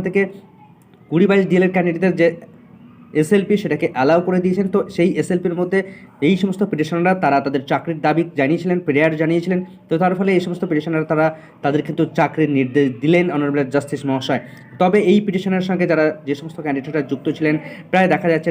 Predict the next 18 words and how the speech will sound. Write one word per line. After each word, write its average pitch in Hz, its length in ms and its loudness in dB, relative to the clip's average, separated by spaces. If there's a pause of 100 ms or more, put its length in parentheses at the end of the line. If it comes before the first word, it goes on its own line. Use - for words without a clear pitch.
নশো 147 260 -4
ষাট 135 240 2
জন 156 160 0
ক্যান্ডিডেট 143 380 -2
মতো 143 200 -4
তারা 139 120 4 (120)
এই 131 100 0
পিটিশনের 131 440 -8
সঙ্গে 135 220 -6
যুক্ত 127 220 -8
রয়েছেন। 139 240 2 (300)
তো - 120 0
প্রত্যেককেই 185 540 2
তারা 151 180 4
কিন্তু 151 180 0 (440)
এই 147 80 2 (160)
কুড়ি 190 200 4
বাইশ 190 180 4